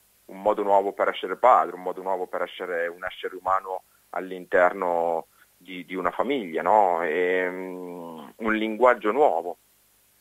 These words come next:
da poter usare, eh, che è quello che poi cerca per tutto il libro, perché comunque è costretto da un padre che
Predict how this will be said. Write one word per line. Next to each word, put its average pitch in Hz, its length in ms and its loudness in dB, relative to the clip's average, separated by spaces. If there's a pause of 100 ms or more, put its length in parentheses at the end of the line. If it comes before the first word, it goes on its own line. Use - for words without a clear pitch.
(300)
da - 160 -2
poter 98 300 0
usare, 85 480 2 (540)
eh, 95 500 -2
che 104 80 0
è 98 60 2
quello 110 240 0
che 104 120 -8
poi 107 180 -4
cerca 95 640 -2
per - 200 -6
tutto 92 260 -10
il 87 80 -4
libro, 87 320 -8
perché 85 300 -6
comunque 92 600 -2
è 90 120 -2
costretto - 840 0 (440)
da 95 160 2
un 95 160 2
padre 101 640 6 (340)
che 90 840 -6